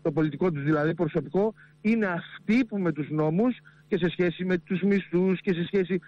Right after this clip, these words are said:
γενικώς με τη δυνατότητα επιβίωσης, είναι αυτοί που έχουν επιβάλει τους όρους να μην μπορεί κάποιος να ανταπεξέλθει αυτή τη στιγμή.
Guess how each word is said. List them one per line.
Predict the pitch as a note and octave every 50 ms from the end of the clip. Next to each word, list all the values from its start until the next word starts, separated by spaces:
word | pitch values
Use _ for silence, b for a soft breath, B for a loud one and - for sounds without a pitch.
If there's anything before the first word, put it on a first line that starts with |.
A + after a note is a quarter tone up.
| B B B B
γενικώς | B D3 F3+ E3+ E3+ G#3 G#3+ F3+
με | F#3 F#3+
τη | E3+ -
δυνατότητα | D#3+ D#3 D#3+ D3+ D#3 - G#3+ G3 F#3+
επιβίωσης, | E3+ D3 F3 F3+ A#3 B3+ A3 -
είναι | B3 A#3+
αυτοί | G#3+ - B3+
που | C4+ C4
έχουν | A3 B3+ B3
επιβάλει | B3+ B3+ - G#3+ G3+ - G3+ F3+ E3 C4 D4 C#4 A#3+
τους | G3 - F#3+ E3 -
όρους | B3+ D4+ D#4 B3+ G#3+
να | G#3+ G3
μην | F3+ F#3 F3+
μπορεί | D#3 F3 E3+ D#3+
κάποιος | - F#3 F3 D#3 - D3 C3+ -
να | D#3+ E3
ανταπεξέλθει | D#3 D#3 D#3+ D#3 D#3+ - F3+ E3 D3+ - D3+
αυτή | C3+ -
τη | D3
στιγμή. | - - D#3 D#3 D3+ C3+ -